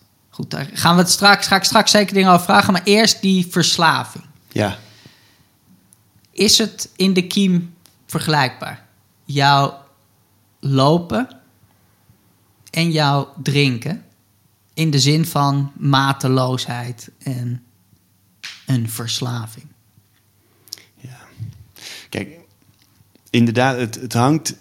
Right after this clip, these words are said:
Speaker 2: het antwoord hangt af van, eh, wat je definitie van, van verslaving is.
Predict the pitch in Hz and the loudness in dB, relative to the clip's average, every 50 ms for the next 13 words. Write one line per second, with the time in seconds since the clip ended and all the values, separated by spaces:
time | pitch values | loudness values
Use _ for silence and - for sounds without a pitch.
0 | - _ 135 113 117 127 123 151 165 - 131 135 139 151 143 - - - 127 - | -12 _ -10 -8 -2 0 2 2 2 0 2 2 2 2 2 0 -6 -12 -14 -20
1 | _ _ - 117 113 117 117 113 110 - 98 107 127 147 - - - - - - | _ _ -6 -2 0 2 2 2 0 0 -2 0 -2 -2 -4 -8 -12 -14 -16 -8
2 | - 110 110 110 110 110 110 113 110 110 - - - - _ _ - - 98 98 | -2 0 0 0 0 0 -2 -4 -4 -8 -14 -18 -20 -20 _ _ -12 -8 -8 -6
3 | 98 98 95 - 92 104 98 104 110 113 110 - 104 92 98 95 98 98 - - | -6 -6 -6 -8 -8 -2 0 0 0 0 0 -2 -2 0 0 -2 -2 -4 -4 -6
4 | 98 101 110 110 - - 92 95 95 92 95 92 92 - - 92 90 90 - 95 | -4 -4 -2 -4 -4 -6 -6 -8 -8 -6 -6 -6 -6 -6 -6 -6 -6 -6 -6 -6
5 | - - - 104 107 113 113 101 107 90 90 87 - - - 92 87 90 - - | -4 -2 -2 -2 -2 0 -2 -2 -2 -6 -8 -8 -10 -10 -12 -12 -8 -6 -6 -6
6 | - - | -6 -8